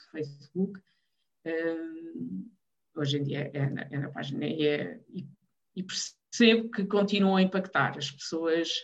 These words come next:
precisam, eh, de meditação, eh, e faço, e sei que faço a diferença com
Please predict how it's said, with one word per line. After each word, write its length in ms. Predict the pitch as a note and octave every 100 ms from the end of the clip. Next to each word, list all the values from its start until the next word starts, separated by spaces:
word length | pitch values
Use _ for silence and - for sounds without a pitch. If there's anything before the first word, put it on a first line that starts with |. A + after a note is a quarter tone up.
| - - - -
precisam, 800 | - - F#3+ F#3 D#3 E3 - - - _ _ _ _ D#3
eh, 340 | D#3 D#3 D#3
de 180 | C#3 F3+
meditação, 960 | E3+ D3 - D3+ - D3 D3 D#3 - - _ _ _ _ _
eh, 540 | D#3+ D#3+ D#3 D#3 D#3 D#3+ - -
e 100 | F3
faço, 420 | - F3+ D#3+ - -
e 60 | F3+
sei 280 | - E3
que 100 | -
faço 280 | - C#3+ -
a 40 | C#3+
diferença 480 | C#3 - - C#3 _ _ _ _ _ _ _ _ _ _ _ _ _ _ _ _ _ _ _ _
com 80 | -